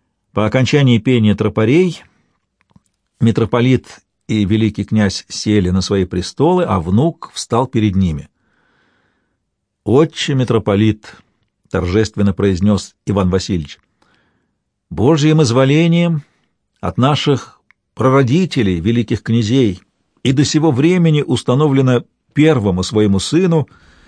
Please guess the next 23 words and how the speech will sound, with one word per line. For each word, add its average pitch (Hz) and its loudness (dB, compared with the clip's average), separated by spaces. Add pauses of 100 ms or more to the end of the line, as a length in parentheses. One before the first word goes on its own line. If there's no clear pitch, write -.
(300)
давать 120 0
великое 127 0
княжение. 92 -2 (1120)
И 90 -6
я 113 0
с-, - -8
благословил 127 0
великим 156 0
княжением 135 0 (160)
своего 113 2
первого 113 0
сына 110 0 (100)
Ивана 107 2
Ивановича 101 -2 (100)
при 107 -2
жизни 131 -2
своей, 80 -6 (1120)
но 139 2
Божьей 156 4
волей 156 4
сын 143 0
мой 135 0
приставился. 95 -2